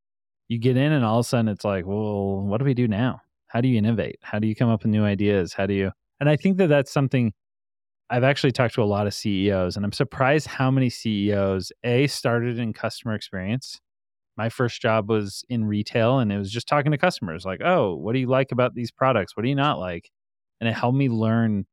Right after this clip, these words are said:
um, this is something we still do with, do with our executive team. We, executives in our companies have to h-, call customers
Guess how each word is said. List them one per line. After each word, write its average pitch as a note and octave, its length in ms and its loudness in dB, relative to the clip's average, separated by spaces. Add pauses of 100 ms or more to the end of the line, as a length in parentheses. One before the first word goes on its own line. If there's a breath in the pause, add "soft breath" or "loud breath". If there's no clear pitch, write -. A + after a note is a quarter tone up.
(600)
um, G2 320 -2
this C3 100 -2
is B2 60 -4
something B2+ 280 4
we B2 120 4
still C3 220 0
do B2 100 2
with, A#2 180 0
do A2+ 160 2
with A2+ 140 2
our G#2+ 140 2
executive G2 480 -4
team. D#2+ 220 -8
We, F#2+ 160 -6 (420)
executives A2 840 -2 (160)
in A2+ 100 -2
our G#2+ 120 -4
companies A#2 560 -2
have - 440 -4
to A#2+ 140 -2
h-, - 320 -10
call G2+ 460 0
customers - 720 -12